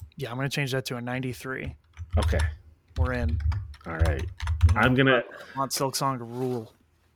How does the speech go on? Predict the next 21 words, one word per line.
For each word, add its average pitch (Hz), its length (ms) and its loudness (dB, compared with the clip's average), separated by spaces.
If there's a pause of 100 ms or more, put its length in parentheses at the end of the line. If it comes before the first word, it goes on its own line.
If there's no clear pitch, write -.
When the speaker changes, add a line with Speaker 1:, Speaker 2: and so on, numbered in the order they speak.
(680)
Speaker 2:
Uh, 113 220 6
Horizon 127 420 6
Forbidden 117 460 4
West, 135 400 4
you 107 140 2
said 104 260 2
ninety, 143 560 6
I 202 160 2
said 107 240 0
eighty-seven. 117 800 0 (480)
Speaker 1:
I'm 123 80 -8
gonna 131 240 -4
change 120 260 -6
it 110 60 -12
to 123 120 -8
eighty-nine. 120 640 -8 (560)
Speaker 2:
Okay. 90 140 -4
Speaker 1:
This - 160 -2
is 123 80 0
my 123 140 0
strat. 113 420 -2